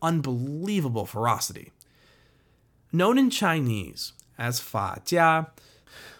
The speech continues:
the legalist mindset is the first organically grown concept of realpolitik in China, and honestly, debatably even anywhere. It is what modern-day realists would have been back in the day.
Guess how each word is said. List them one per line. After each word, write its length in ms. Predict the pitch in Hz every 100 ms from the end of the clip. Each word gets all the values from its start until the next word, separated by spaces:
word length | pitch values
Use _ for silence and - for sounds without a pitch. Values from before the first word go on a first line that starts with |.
| _ -
the 80 | 208
legalist 480 | 269 277 240 -
mindset 400 | 180 185 202 151
is 120 | 131 127
the 100 | 139
first 320 | - 156 -
organically 680 | 147 135 139 156 160 156
grown 460 | 143 127 123 123 127
concept 580 | 120 117 123 120 104 113
of 240 | 110 117
realpolitik 1040 | 131 127 117 117 - 113 107 - 127 120
in 120 | 104 107
China, 540 | - 147 131 101 131 _ _ _ _ _ -
and 100 | 147
honestly, 420 | 165 254 269 180
debatably 640 | 156 156 180 302 240 170 135
even 300 | 165 147 120
anywhere. 680 | 180 233 160 - - - _ _ _ _ _ _ _ - - - -
It 100 | 196
is 120 | 190
what 140 | 202 170
modern-day 560 | 175 233 254 220 180
realists 600 | 151 139 143 127 101 -
would 100 | 123
have 140 | 117 110
been 180 | 104 104
back 300 | 98 92 98
in 80 |
the 100 | 85
day. 380 | 82 73 - -